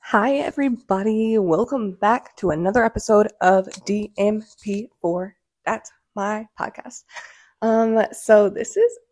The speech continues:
Alex, just me today. Um, gosh, that was, like, so, that was so awkward. I'm so sorry to put you guys through that. Anyways, <laughs> um, Happy New Year,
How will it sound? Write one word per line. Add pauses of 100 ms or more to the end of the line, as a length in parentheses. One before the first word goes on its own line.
Alex,
just
me
today. (400)
Um, (1200)
gosh,
that
was,
like,
so, (500)
that
was
so
awkward.
I'm
so
sorry
to
put
you
guys
through
that. (580)
Anyways, (500)
<laughs>
um,
Happy
New
Year,